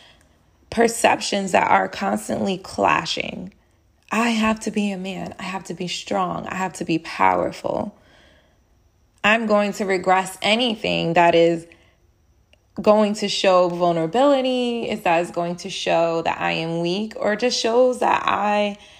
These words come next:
have a better understanding of my emotions. Many men,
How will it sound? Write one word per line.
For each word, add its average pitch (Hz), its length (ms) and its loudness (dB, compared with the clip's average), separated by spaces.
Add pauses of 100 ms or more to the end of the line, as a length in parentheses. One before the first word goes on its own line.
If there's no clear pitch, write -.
(260)
have 233 240 2
a 214 80 -4
better 196 320 2
understanding 190 640 -2
of 180 60 -2
my 160 180 0
emotions. 170 880 -4 (1800)
Many 277 360 4
men, 202 580 2